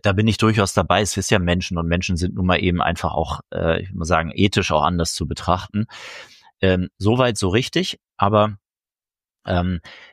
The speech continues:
was mir dabei immer auch wichtig ist, und das gibt dem Ganzen ja durchaus auch ein bisschen menschlichen Touch wieder zurück, ist, eine gute Auswahlentscheidung ist ja nicht nur betriebswirtschaftlich für den Arbeitgeber gut,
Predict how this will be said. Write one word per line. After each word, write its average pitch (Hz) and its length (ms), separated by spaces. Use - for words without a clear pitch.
was 95 300
mir 117 180
dabei 101 320
immer 107 220
auch - 180
wichtig 117 400
ist, - 280
und 101 180
das - 320
gibt 107 320
dem 104 160
Ganzen 104 280
ja 95 140
durchaus 104 340
auch 95 140
ein 95 80
bisschen 98 260
menschlichen 98 460
Touch - 300
wieder 92 220
zurück, 135 420
ist, - 360
eine 95 220
gute 113 380
Auswahlentscheidung 92 880
ist - 220
ja 92 100
nicht 104 340
nur 101 240
betriebswirtschaftlich 98 920
für 87 120
den 90 160
Arbeitgeber 90 560
gut, 87 360